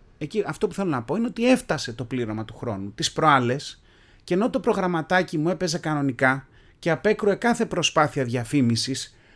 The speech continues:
όπως αποκρούει ο Τσιτσιπάς τα μπαλάκια, και κάθε προσπάθειά μου να τον συμπαθήσω, κάποια στιγμή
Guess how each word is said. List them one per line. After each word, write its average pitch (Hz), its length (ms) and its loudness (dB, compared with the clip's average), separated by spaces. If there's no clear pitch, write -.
όπως 160 360 2
αποκρούει 156 600 -2
ο 139 80 0
Τσιτσιπάς 147 460 -4
τα 143 100 -2
μπαλάκια, 135 680 0
και 156 100 -4
κάθε 165 300 2
προσπάθειά 139 560 -2
μου 139 80 2
να 139 80 2
τον 123 120 -4
συμπαθήσω, 131 720 -2
κάποια 240 320 4
στιγμή 170 480 0